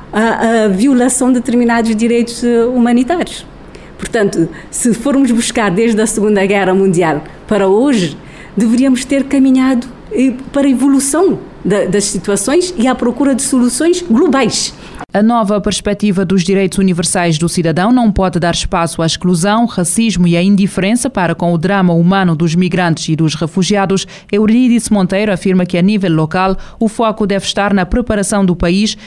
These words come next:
Speaker 2: e reforço das suas capacidades para uma resposta humanitária que responda às necessidades básicas.
Speaker 1: Portanto, a nível da, da Comissão,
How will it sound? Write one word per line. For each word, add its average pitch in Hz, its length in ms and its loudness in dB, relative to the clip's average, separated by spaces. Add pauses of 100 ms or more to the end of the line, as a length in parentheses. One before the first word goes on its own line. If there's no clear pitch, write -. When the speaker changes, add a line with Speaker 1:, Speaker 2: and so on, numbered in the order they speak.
(120)
Speaker 2:
e 196 100 2
reforço 214 600 -2
das 180 180 -2
suas 180 260 0
capacidades 208 720 -2
para 175 200 -2
uma 175 120 2
resposta 180 540 -2
humanitária 180 640 0 (240)
que 190 120 -4
responda 180 760 0
às 170 260 0
necessidades 190 920 0
básicas. 170 680 -4 (220)
Speaker 1:
Portanto, 156 300 -2
a - 20 0
nível 160 400 0 (400)
da, 143 540 0 (200)
da 208 120 -2
Comissão, 190 720 0